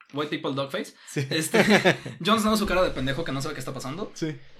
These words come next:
Speaker 1: Que no hizo nada en, en la, en esta temporada. Nada.
Speaker 2: No, y
Speaker 1: Ni siquiera, ni siquiera hizo lo único que sabía hacer, que es comer pussy.
Speaker 2: Sí.
Speaker 1: O sea,
Speaker 2: <laughs> Debieron de haber matado a Jamie por ser un imbécil.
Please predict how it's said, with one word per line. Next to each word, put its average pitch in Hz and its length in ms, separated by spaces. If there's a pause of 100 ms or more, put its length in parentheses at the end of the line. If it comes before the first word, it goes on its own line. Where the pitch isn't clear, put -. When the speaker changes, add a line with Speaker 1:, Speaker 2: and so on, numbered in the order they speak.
(180)
Speaker 1:
Que 180 460
no 285 120
hizo 453 160
nada 196 300
en, 151 260
en 156 100
la, 143 80
en 151 180
esta 175 120
temporada. 135 440
Nada. 208 400
Speaker 2:
No, 214 200 (140)
y 190 320
Speaker 1:
Ni 269 100
siquiera, 349 520 (240)
ni 262 120
siquiera 285 340
hizo 277 180
lo 214 120
único 208 320
que - 80
sabía 165 200
hacer, 185 360 (400)
que 175 140
es 175 100
comer 165 220
pussy. 139 340 (200)
Speaker 2:
Sí. 156 160 (360)
Speaker 1:
O - 40
sea, 170 220
Speaker 2:
<laughs> - 720
Debieron 185 340
de 196 60
haber 175 120
matado 180 300
a 170 100
Jamie 165 460
por 135 140
ser 165 140
un 160 100
imbécil. 143 540